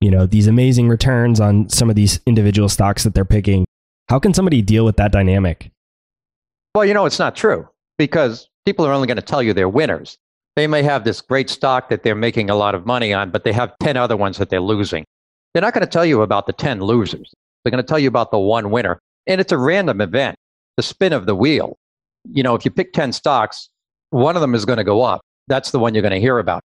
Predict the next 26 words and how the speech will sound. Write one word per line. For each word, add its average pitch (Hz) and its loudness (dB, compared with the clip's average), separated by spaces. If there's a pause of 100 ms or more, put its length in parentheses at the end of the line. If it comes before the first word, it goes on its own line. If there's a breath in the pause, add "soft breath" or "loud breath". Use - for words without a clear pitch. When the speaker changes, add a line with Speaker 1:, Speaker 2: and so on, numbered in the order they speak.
(360)
Speaker 2:
But 170 0
in 160 -2
fact, 190 -2
when 147 0
you 143 2
actually 151 0
look 143 0
at - -6
the, 113 0
if 160 -4
they 180 2
actually 185 0
gave 135 0
you 131 2
the 107 0
data, 95 -2 (100)
they 110 -2 (100)
analyze 127 -2
their 104 -2
portfolio, 101 -2
which 113 -2
they're 113 -2
not 117 -6
going 107 -2
to 92 -2
do, 92 -2